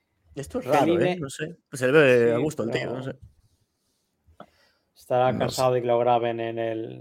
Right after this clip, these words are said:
Speaker 2: en el documental este de YouTube que hacen cada carrera Movistar. Feline de vuelta al Trek, que además anuncia la compra de cinco plátanos de Canarias.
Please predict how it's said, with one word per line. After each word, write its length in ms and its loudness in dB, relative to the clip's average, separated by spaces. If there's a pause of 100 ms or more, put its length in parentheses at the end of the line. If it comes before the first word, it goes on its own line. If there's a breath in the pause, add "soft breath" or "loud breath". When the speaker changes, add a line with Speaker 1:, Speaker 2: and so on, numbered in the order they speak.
Speaker 2:
en 220 -20
el 80 -20
documental 520 -4
este 220 -4
de 120 -2
YouTube 340 -6
que 80 -8
hacen 480 -8
cada 280 -4
carrera 340 -4
Movistar. 420 -14 (540 soft breath)
Feline 460 4
de 80 10
vuelta 320 6
al 140 4
Trek, 260 4
que 60 6
además 340 4
anuncia 320 0
la 160 2
compra 340 4
de 120 2
cinco 320 0
plátanos 420 4
de 100 -2
Canarias. 640 0